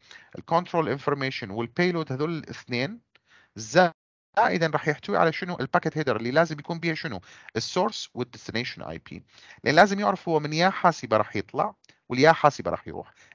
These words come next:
اضافه الى ذلك لازم يكون بيها شنو؟ الايرور detection انفورميشن. لان ليش؟ لازم ايضًا يعرف اذا صار بيها ايرور ولا لا. تمام؟ البيلود شنو هو؟ من اقول عن كلمه بيلود،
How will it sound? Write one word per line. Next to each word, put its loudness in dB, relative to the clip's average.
اضافه 6
الى 2
ذلك 2
لازم 0
يكون -14
بيها -4
شنو؟ -10
الايرور 2
detection -8
انفورميشن. -12
لان -2
ليش؟ 0
لازم 2
ايضًا 2
يعرف -2
اذا 0
صار 2
بيها -6
ايرور -4
ولا -4
لا. -10
تمام؟ -2
البيلود 4
شنو -6
هو؟ -2
من -6
اقول -4
عن 0
كلمه -6
بيلود، -2